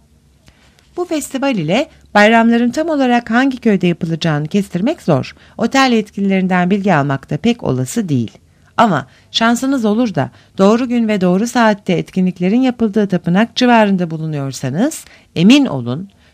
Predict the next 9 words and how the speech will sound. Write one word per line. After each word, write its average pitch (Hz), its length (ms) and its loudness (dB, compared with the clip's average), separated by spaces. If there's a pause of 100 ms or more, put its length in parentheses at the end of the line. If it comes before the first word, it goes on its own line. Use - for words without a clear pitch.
tüm 302 160 -4
yaşamınızın 220 760 0
en 277 240 0
unutulmaz 226 640 0
ve 160 100 -2
en 233 320 0
heyecanlı 190 640 0
anlarını 156 600 -4
yaşayabilirsiniz. 139 1160 -6